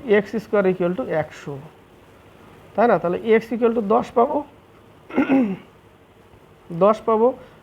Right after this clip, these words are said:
অর্থাৎ রুট করে দিলে দশ পেলাম, তাই না?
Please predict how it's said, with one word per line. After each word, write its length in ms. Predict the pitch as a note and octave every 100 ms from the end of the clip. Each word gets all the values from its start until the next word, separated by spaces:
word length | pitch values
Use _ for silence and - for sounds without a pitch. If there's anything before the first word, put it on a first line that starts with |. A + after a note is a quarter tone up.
| _ -
অর্থাৎ 240 | F3+ G3+ - - G3
রুট 240 | G3 G#3+
করে 180 | A3 G#3+
দিলে 200 | G#3+ C4
দশ 220 | F#3 F#3 F#3
পেলাম, 260 | D#3 D3 D3+
তাই 160 | A3 C#4+
না? 160 | E3